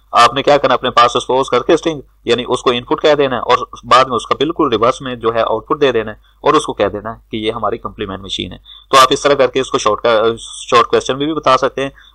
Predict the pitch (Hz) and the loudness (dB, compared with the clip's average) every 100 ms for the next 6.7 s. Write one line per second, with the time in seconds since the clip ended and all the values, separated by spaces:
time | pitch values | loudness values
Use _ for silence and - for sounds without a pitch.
0 | - 143 143 156 135 127 123 123 117 117 | 2 4 2 0 -2 -2 -4 -4 -2 -2
1 | 110 - - 127 131 113 104 113 101 98 | -4 -6 -10 -12 -4 -2 -2 -6 -8 -10
2 | 90 92 - _ _ _ - - 135 - | -10 -12 -12 _ _ _ -20 -2 0 4
3 | 156 151 170 - 120 113 120 107 104 95 | 2 2 -2 -4 -6 -4 -6 -6 -6 -6
4 | 95 98 135 143 139 131 117 135 131 131 | -4 -2 0 0 -2 -4 -8 -2 -2 -2
5 | 131 110 104 113 131 143 113 113 127 107 | -2 -2 0 0 2 2 2 2 2 0
6 | 101 113 117 107 131 - 147 | 2 0 2 0 -2 -2 -2